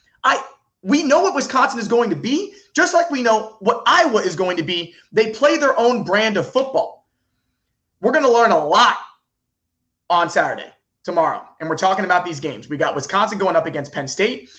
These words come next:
and we've got Iowa going up against Indiana. We're gonna learn a lot about this West Division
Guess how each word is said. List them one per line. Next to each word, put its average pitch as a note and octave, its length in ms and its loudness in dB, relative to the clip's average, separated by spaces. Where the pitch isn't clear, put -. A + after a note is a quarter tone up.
and D#3+ 80 -4
we've D#3+ 120 0
got C#3 180 -2
Iowa G#3 320 4
going F3+ 240 0
up E3+ 120 0
against D#3+ 280 -4
Indiana. D3 460 -2
We're C#3+ 80 -2
gonna D#3+ 160 0
learn D#3 160 2
a B2 80 -2
lot F3+ 320 2
about D#3+ 260 2
this D#3+ 160 -4
West D#3 200 0
Division C#3+ 460 -4